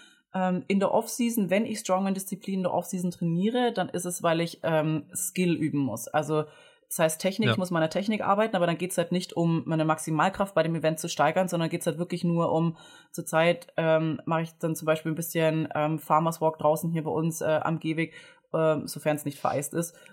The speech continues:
Speaker 1: Und, ähm, arbeite nur an meiner Fußarbeit zum Beispiel. Du kannst dann zum Beispiel aber auch nur an unilateraler Stabilität arbeiten, halt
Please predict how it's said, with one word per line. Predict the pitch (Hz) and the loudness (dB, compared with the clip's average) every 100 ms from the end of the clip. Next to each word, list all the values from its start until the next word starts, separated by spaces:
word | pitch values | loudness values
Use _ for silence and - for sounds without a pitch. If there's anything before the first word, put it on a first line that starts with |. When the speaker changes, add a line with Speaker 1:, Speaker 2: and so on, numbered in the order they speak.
| _ | _
Speaker 1:
Und, | 175 165 160 160 151 - | -2 0 2 0 -2 -2
ähm, | 156 151 156 - - | 2 2 2 0 2
arbeite | 165 175 180 | 4 4 4
nur | 190 | 4
an | |
meiner | 185 180 | 4 2
Fußarbeit | 180 240 - 160 - - | 2 0 2 0 0 -2
zum | - 139 | -6 -6
Beispiel. | 135 - 147 139 - - _ | -6 -4 -2 -4 -6 -20 _
Du | 170 | -6
kannst | - 175 | -2 0
dann | 180 | 0
zum | 175 | 0
Beispiel | 175 175 | 0 2
aber | 117 | 2
auch | - | 2
nur | 185 190 | 2 2
an | - 196 | 2 2
unilateraler | 190 190 185 185 180 175 | 2 2 0 0 0 0
Stabilität | 180 180 175 180 - 180 | 0 -2 0 -2 0 0
arbeiten, | - 175 175 175 180 | 2 2 2 0 0
halt | 170 - | 0 -2